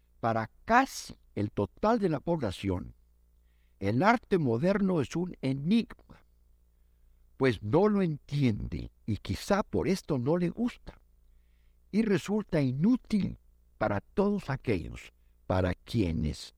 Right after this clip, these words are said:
la pura expresión en la obra de arte significa una pura especulación intelectual de personas ajenas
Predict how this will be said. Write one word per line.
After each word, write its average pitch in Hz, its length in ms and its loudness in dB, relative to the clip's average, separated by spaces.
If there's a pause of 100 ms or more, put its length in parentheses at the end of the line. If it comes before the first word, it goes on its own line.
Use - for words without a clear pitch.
la 78 200 -4
pura 220 400 0
expresión 87 1040 -2 (600)
en 87 180 -2
la 90 80 -6
obra 147 380 -2
de 139 120 2
arte 196 420 0 (500)
significa 110 1000 -2 (100)
una 110 300 -2
pura 208 380 -2
especulación 120 880 -2
intelectual 143 920 -2 (440)
de 107 100 2
personas 113 800 0
ajenas 123 840 -2